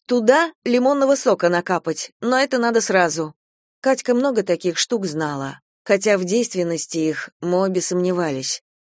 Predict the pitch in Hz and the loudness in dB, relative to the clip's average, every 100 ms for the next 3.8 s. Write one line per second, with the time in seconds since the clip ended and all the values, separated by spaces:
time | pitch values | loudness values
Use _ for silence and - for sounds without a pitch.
0 | _ _ _ _ _ - 185 226 262 302 | _ _ _ _ _ -4 0 2 2 0
1 | 247 240 226 196 202 - 240 240 208 175 | -2 0 0 0 0 0 0 -2 0 0
2 | 156 139 139 147 139 - _ _ _ 185 | 0 -4 -12 -10 -12 -14 _ _ _ -2
3 | 190 208 202 185 180 196 240 226 | 0 0 0 -2 0 2 2 2